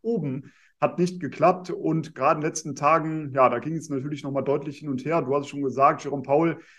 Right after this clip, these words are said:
hatte zwischendurch eben, ja, beim Bankenausschuss hat er eben, äh, mitgeteilt, dass der Zinsgipfel eventuell noch nicht erreicht ist. Und das ist ja eigentlich auch das, was ich erwarte, dass die Zinsen weiter ansteigen, als dass die Marktteilnehmer momentan denken, weil die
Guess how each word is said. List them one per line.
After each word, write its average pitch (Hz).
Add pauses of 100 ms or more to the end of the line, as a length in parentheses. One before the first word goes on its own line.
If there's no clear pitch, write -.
(220)
hatte 156
zwischendurch 151
eben, 156
ja, 131
beim 127
Bankenausschuss 147
hat 139
er 139
eben, 139 (420)
äh, 131
mitgeteilt, 165
dass 151
der 135
Zinsgipfel 175
eventuell 151
noch 147
nicht 196
erreicht 131
ist. 175
Und 139
das 147
ist 147
ja 156
eigentlich 151
auch 151
das, 160
was 131
ich 139
erwarte, 147
dass 139
die 135
Zinsen 143
weiter 147
ansteigen, 147
als 135
dass 143
die 131
Marktteilnehmer 147
momentan 139 (280)
denken, 151
weil 143
die -